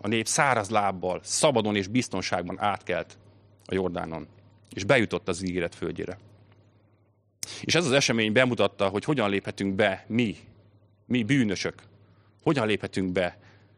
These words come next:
az ígéret földjére. Isten országába. Csak és egyedül az Úr Jézus kegyelme által. Izrael népe bűnös emberek voltak. Pont,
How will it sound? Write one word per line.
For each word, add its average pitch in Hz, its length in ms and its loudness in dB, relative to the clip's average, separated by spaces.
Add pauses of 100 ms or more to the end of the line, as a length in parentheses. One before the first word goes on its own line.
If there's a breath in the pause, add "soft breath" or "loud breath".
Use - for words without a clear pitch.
az 92 140 -6
ígéret 95 360 0
földjére. 87 540 -4 (1500)
Isten 110 280 -2
országába. - 600 -6 (460)
Csak - 340 2 (400 soft breath)
és - 140 -6
egyedül 87 540 -2 (380 soft breath)
az 95 100 -4
Úr 113 200 2
Jézus 95 400 -2
kegyelme 90 600 -2
által. 82 460 -8 (1800 loud breath)
Izrael 143 300 6
népe 123 260 2
bűnös 113 320 2
emberek 101 340 0
voltak. 92 280 -4
Pont, 160 340 2